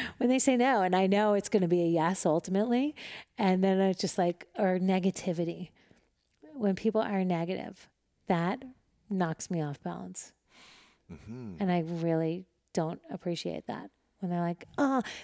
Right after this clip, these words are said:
Speaker 1: this isn't gonna work out, and this isn't gonna work out." And I say to myself, "I know it's gonna work out because everything I do works out, because I figure out a way to make it work out." But having that negativity near me, I do, that throws off my balance. So I,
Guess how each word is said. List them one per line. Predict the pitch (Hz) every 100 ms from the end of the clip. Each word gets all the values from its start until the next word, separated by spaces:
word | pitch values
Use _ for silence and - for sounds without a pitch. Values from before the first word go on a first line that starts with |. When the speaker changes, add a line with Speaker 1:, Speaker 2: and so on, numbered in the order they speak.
| -
Speaker 1:
this | 349 359
isn't | 311 294
gonna | 277
work | 262 247
out, | 254 240 233
and | 202
this | 285 294
isn't | 302 269
gonna | 269 254
work | 247 247
out." | 240 240
And | 214
I | 196
say | - 226
to |
myself, | 208 196 - 190 196 _ _ _ _ _
"I | 202 196
know | 247 262
it's | 202
gonna | 196 165
work | 151 143
out | 190 175 -
because | - 180 165
everything | 165 160 156 175
I | 156
do | 160 160
works | 156 -
out, | 185 175 - _
because | - 165
I | 151
figure | - 185 165
out | 151
a | 151
way | 156
to | 160
make | 147 170
it |
work | 170 170
out." | 190 185 - _ _ _ _ _ _ _ _ _ -
But | 180 -
having | - 196 202 190 185
that | 180 170
negativity | 196 180 170 - 190 175 202 214
near | 226 233
me, | 247
I | 254 185 160
do, | - 196
that | 180 165 -
throws | - 185 165
off | 147 139
my | 165
balance. | 165 170 165 - - _ _ _ _ _ _ _ _
So | - 202
I, | 170 165